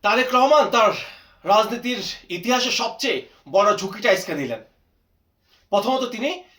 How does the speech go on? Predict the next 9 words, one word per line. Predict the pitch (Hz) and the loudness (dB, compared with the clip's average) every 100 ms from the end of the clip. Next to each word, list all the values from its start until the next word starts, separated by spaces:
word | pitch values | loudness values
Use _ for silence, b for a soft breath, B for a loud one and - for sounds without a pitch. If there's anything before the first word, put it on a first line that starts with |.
| _ | _
জামাত | 131 233 247 | 0 2 0
ইসলামের | - 277 277 - - _ _ _ _ _ | 0 2 4 2 -2 _ _ _ _ _
একাত্তরের | 208 254 269 - 294 277 170 | -4 -2 -2 -4 -2 0 0
ভূমিকার | 196 254 254 214 | -2 -2 -2 0
কথা | 202 233 | 0 -2
তুলে | 240 202 | -4 -2
ধরছেন | 196 202 240 | -2 -2 -4
সবার | - 170 156 147 | -4 -2 -2 -2
কাছে | - 120 | -10 -18